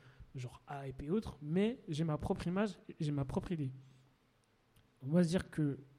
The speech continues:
je capitalise sur ça et j'essaie de faire en sorte que les gens aiment ce que je fais, sans forcément être, euh, aliéné. Et ce que, ce que je veux dire par là, c'est que, euh, je change,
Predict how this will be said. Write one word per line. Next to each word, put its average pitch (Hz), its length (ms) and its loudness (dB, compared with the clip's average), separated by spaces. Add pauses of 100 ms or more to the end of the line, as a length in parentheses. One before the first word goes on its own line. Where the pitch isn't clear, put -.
(240)
je - 60 -10
capitalise 170 480 0
sur - 160 -10
ça 208 260 -4 (640)
et 135 60 -4
j'essaie 131 200 -2
de 180 80 -2
faire 151 140 -4
en 139 40 -6
sorte 185 180 -6
que 151 100 -4
les 139 80 0
gens 170 160 -4 (460)
aiment 190 240 2 (220)
ce - 100 -14
que 170 80 0
je 151 100 -2
fais, 131 240 -10
sans 190 220 0
forcément 190 580 0 (1040)
être, 170 420 -2
euh, 135 420 2 (840)
aliéné. 160 560 2 (640)
Et 156 60 -4
ce 151 80 -6
que, - 400 -4 (640)
ce - 100 -16
que 143 120 0
je 135 60 4
veux 139 40 2
dire 135 160 -2
par 139 160 -6
là, 220 80 0
c'est 147 160 -4
que, 190 240 -2 (1080)
euh, - 80 -12 (200)
je 147 160 2
change, 139 280 0